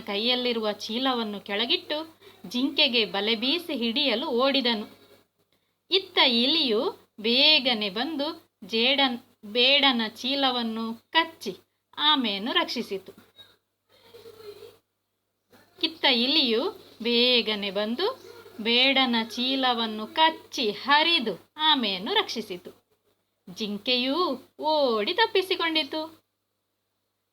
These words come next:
ಬೇಡ ನಿರಾಸೆಯಿಂದ ಖಾಲಿ ಕೈಯಲ್ಲಿ ತನ್ನ ಮನೆಯ ಕಡೆಗೆ ನಡೆದನು. ಮಕ್ಕಳೇ, ಆಪತ್ತಿಗಾದವನೇ ನಿಜವಾದ ಗೆಳೆಯ ಎಂದು ತಿಳಿಯಿತಲ್ಲವೇ?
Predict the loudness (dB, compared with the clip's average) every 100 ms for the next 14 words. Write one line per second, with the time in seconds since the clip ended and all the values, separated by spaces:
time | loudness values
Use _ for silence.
0 | -6 0 2 2 0 2 0 -2 _ _
1 | -4 0 2 2 2 0 -2 -4 -6 -4
2 | -4 -4 -6 _ _ 2 4 4 2 0
3 | -2 -4 -4 -2 -2 -2 -4 -8 _ -6
4 | -2 0 -2 -4 -4 -4 -2 -2 -4 -4
5 | -6 -6 -4 -2 0 -2 -4 -8 _ _
6 | _ _ _ _ _ _ _ _ -18 -10
7 | -4 0 2 2 0 -8 _ _ _ _
8 | _ -10 -4 -4 0 -2 0 -2 0 2
9 | 2 0 0 -2 0 2 0 -2 -4 -4
10 | -2 -2 -2 -2 0 2 2 4 2 0
11 | -2 _ -12 -8 -6 -2 -2 -2 -2 0
12 | 2 2 0 -2